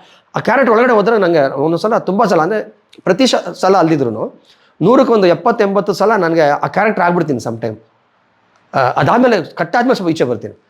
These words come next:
ಆ ಥರ ಆ ಕ್ಯಾರೆಕ್ಟರ್‌ಗೆ ಇರೋ ಶಕ್ತಿ ಅದು, ನಾನು ಮಾಡ್ತಿದ್ದೀನಿ ಅಂತಲ್ಲ. ಈಗ ಮಾಮೂಲಿ ಆ-, ಅವಳು ವಿಲನ್ನು, ಆ, ಇವಳು ಇದು, ಆ, ತಿಳ್ಕಮ್ಮ, ಆ ತ-, ಆ ಥರದ ಪಾತ್ರಗಳಿರುತ್ತೆ. ಇದು ಹಂಗಲ್ಲ ಇದು. ಈಗ already ಆರು ತಿಂಗಳು ಪ್ಲೇ ಆಗಿದೆ, ಆರು ತಿಂಗಳು ಹಂಗೆ ಆಗಿರೋದು.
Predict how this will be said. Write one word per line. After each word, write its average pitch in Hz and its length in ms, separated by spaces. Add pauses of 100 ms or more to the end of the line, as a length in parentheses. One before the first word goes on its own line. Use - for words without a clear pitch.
(260)
ಆ 175 80
ಥರ 208 140 (160)
ಆ 139 80
ಕ್ಯಾರೆಕ್ಟರ್‌ಗೆ 165 720
ಇರೋ 156 100
ಶಕ್ತಿ 147 320
ಅದು, - 320 (320)
ನಾನು 170 220
ಮಾಡ್ತಿದ್ದೀನಿ 196 400
ಅಂತಲ್ಲ. 113 400 (580)
ಈಗ 185 100
ಮಾಮೂಲಿ 214 240
ಆ-, 190 160
ಅವಳು 185 160
ವಿಲನ್ನು, 202 520
ಆ, 165 160
ಇವಳು 175 220
ಇದು, 202 440
ಆ, 160 100
ತಿಳ್ಕಮ್ಮ, 196 400
ಆ 208 260
ತ-, 160 80
ಆ 196 80
ಥರದ 190 500
ಪಾತ್ರಗಳಿರುತ್ತೆ. 147 480
ಇದು 151 100
ಹಂಗಲ್ಲ 160 300
ಇದು. - 320 (1040)
ಈಗ 147 60
already 185 260
ಆರು 180 160
ತಿಂಗಳು 190 280
ಪ್ಲೇ 160 140
ಆಗಿದೆ, 120 200
ಆರು 143 160
ತಿಂಗಳು 190 240
ಹಂಗೆ 156 220
ಆಗಿರೋದು. 123 520